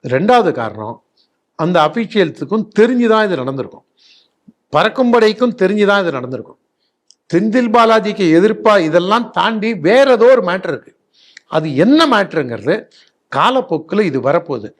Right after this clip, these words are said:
ஆனா, அவ்வளவு யோக்கியர்கள் இவங்க கிடையவே கிடையாது.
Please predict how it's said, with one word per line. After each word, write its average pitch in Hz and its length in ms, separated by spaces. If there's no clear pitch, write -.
ஆனா, 120 340
அவ்வளவு 262 540
யோக்கியர்கள் 294 640
இவங்க 196 180
கிடையவே 190 340
கிடையாது. 131 300